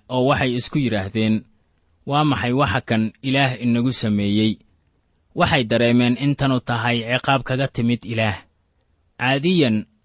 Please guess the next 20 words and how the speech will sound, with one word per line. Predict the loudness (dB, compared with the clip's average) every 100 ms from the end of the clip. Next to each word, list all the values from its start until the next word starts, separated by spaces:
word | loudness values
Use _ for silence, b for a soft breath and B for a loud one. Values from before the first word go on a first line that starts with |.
| -10
waxay | -6 -2 -2
u | -4
qaadan | -4 -2 0 0
lahaayeen | 0 -2 0 0 0
taas | 2 0 -2
akhbaar | -6 -2 0 2
wanaagsan | 2 0 -4 -2 -2 -2 -4
in | -4 -2
lacagtoodii | -2 -4 -4 -4 -2 0
loo | 0
soo | -2 -4 -4
celiyo. | -4 -2 -2 -2 -8 _ _ _ _ _ _
Haddaan | -10 -2 2 2
ku | 4
noqonno | 2 2 2 0 0
kitaabka | -2 -2 0 0 0 0 0 -2
ayaa | 0 0
waxaa | 2 2 0 -2
ku | -4
qoran | -2 -2 0 -4